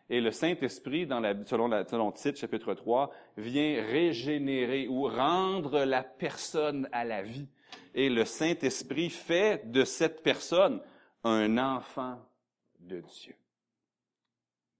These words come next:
Dieu désire que vous soyez son enfant. Et si vous reconnaissez votre, que vous êtes pécheur, pécheresse,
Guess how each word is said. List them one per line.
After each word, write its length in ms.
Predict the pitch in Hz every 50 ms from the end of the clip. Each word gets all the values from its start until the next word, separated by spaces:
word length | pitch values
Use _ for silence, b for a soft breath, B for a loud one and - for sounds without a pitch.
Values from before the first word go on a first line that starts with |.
| _ -
Dieu 320 | 90 95 98 113 131 139
désire 440 | 127 113 101 92 101 120 117 113 -
que 80 | - 95
vous 300 | 87 85 85 98 107 107
soyez 440 | - - - 98 90 90 92 98 98
son 280 | - - 104 82 76
enfant. 280 | 71 71 73 _ _ _ _ _ _ _ _
Et 120 | - 113 110
si 220 | - - - 185
vous 240 | 147 135 120 113 107
reconnaissez 680 | 95 98 113 135 - - 135 131 123 117 - - 135
votre, 180 | 127 117 104 -
que 80 | - 98
vous 160 | 95 98 98
êtes 160 | 95 95 -
pécheur, 440 | - 101 95 - - 90 95 92 90
pécheresse, 540 | - - 87 - - - 92 78 - - -